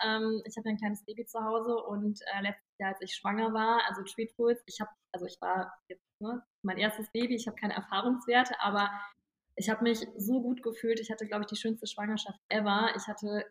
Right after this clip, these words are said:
keine Heißhungerattacken. Ich habe also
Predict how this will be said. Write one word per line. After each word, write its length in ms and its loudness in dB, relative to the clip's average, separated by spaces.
keine 400 4
Heißhungerattacken. 1040 0
Ich 280 -8
habe 520 2
also 420 -2